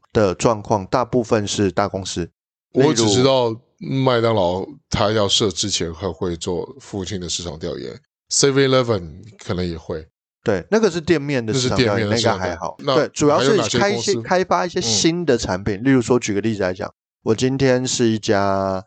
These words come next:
Speaker 1: 呃，三C公司，
Speaker 2: 嗯。
Speaker 1: 那个手机功能，如果我今天要开发一个全新的 device，它是会做很多市场调查，而且会找它的潜在客户去来测试这个东西。这个就是产品设计师在做的事情。
Speaker 2: 是。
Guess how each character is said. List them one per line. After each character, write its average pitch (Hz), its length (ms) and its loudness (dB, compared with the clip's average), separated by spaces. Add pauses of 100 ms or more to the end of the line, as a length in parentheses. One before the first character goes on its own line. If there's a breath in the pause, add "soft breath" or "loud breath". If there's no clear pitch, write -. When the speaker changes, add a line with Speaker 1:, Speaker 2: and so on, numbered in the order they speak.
(120)
Speaker 1:
呃， 92 260 -2
三 123 200 0
C 123 140 -2
公 113 200 0
司， 95 320 -6
Speaker 2:
嗯。 113 260 0
Speaker 1:
那 156 100 2
个 147 60 4
手 101 180 2
机 113 180 2
功 117 180 2
能， 90 240 -4 (180)
如 131 120 2
果 135 100 4
我 110 40 2
今 123 100 -2
天 131 80 2
要 123 100 4
开 120 180 -2
发 113 160 0
一 101 40 -4
个 104 80 0 (100)
全 101 180 0
新 107 180 -4
的 101 100 2
device， 92 560 0 (520)
它 123 120 0
是 139 160 2
会 123 260 2
做 95 460 0
很 98 220 -6
多 101 240 4
市 - 140 -2
场 90 120 0
调 90 160 0
查， 78 180 -6 (120)
而 110 60 -2
且 107 120 0
会 110 160 2
找 85 320 -2 (120)
它 120 120 0
的 117 120 2
潜 92 200 -6
在 107 140 0
客 120 220 0
户 110 200 -2
去 - 160 0
来 110 140 2
测 147 420 2
试 120 360 -2
这 107 160 -4
个 95 100 -4
东 90 180 -6
西。 90 240 -10 (160)
这 214 120 0
个 196 80 4
就 185 100 4
是 180 100 0
产 147 220 -2
品 170 180 -2
设 139 200 2
计 123 180 -2
师 110 220 -4
在 95 160 0
做 95 160 -2
的 80 80 -2
事 - 180 -4
情。 - 220 -10
Speaker 2:
是。 87 420 -8